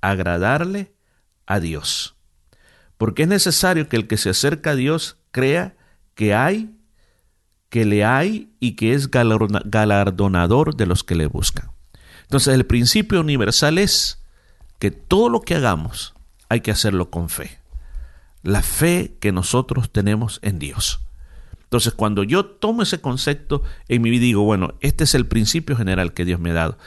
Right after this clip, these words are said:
entonces lo tengo que seguir y obedecer". Ahora, solo piensa eso. Dios a nosotros nos dio lo mejor.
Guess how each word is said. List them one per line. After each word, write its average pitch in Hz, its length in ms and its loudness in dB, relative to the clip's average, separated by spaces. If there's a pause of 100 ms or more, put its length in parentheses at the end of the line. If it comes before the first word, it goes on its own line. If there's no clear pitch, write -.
(120)
entonces 104 280 0
lo 95 140 2
tengo 139 300 2
que 131 100 0
seguir 104 460 0
y 101 160 0
obedecer". 82 640 0 (640)
Ahora, - 300 -2 (180)
solo 220 260 0
piensa 180 320 0
eso. - 280 -6 (760)
Dios 170 360 4
a 185 80 2
nosotros 156 520 0
nos 110 160 0
dio 143 220 2
lo 101 160 0
mejor. 78 440 -6